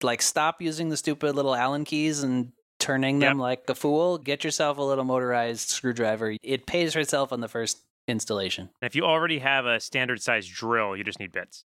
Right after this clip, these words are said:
Speaker 2: You don't, you don't need a dedicated motorized
Speaker 1: Yeah,
Speaker 2: screw-,
Speaker 1: it's,
Speaker 2: most
Speaker 1: it's hard
Speaker 2: drills
Speaker 1: to get
Speaker 2: work.
Speaker 1: a full-size drill in some of
Speaker 2: Oh,
Speaker 1: these
Speaker 2: it's a fair
Speaker 1: things.
Speaker 2: point.
Speaker 1: This
Speaker 2: Yeah,
Speaker 1: is
Speaker 2: some,
Speaker 1: like a
Speaker 2: yeah.
Speaker 1: little, it's just a little thicker than a screwdriver, and it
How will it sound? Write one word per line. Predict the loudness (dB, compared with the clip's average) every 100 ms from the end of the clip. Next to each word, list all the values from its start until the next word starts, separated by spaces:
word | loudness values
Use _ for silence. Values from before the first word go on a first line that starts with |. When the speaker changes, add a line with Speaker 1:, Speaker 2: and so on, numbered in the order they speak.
| _
Speaker 2:
You | -6
don't, | -6 -2
you | 0
don't |
need | 2
a | 0
dedicated | -2 -4 -4 -8 -6
motorized | -6 -2 2
Speaker 1:
Yeah, | 4 4
Speaker 2:
screw-, | 2
Speaker 1:
it's, | 0
Speaker 2:
most | 0
Speaker 1:
it's | 2
hard |
Speaker 2:
drills | 2 2
Speaker 1:
to | 0
get | 0
Speaker 2:
work. | 0
Speaker 1:
a | -2
full-size | 0 0 2 2 0 0
drill | -2 0 2 2
in | 2 0
some | 0 2
of | 6
Speaker 2:
Oh, | 6
Speaker 1:
these | 4
Speaker 2:
it's |
a | 4 4
fair | 4
Speaker 1:
things. | 4
Speaker 2:
point. | 2 4
Speaker 1:
This | 2
Speaker 2:
Yeah, | 4
Speaker 1:
is |
Speaker 2:
some, | 2
Speaker 1:
like | 2 2
a |
Speaker 2:
yeah. | 2
Speaker 1:
little, | 4 2 2
it's | -2 -6
just | -6 0
a | 2
little | 2 0
thicker | 0 -2 0
than | 0
a | 0
screwdriver, | 0 0 2 0 -2 -4
and | -4 -4
it | -6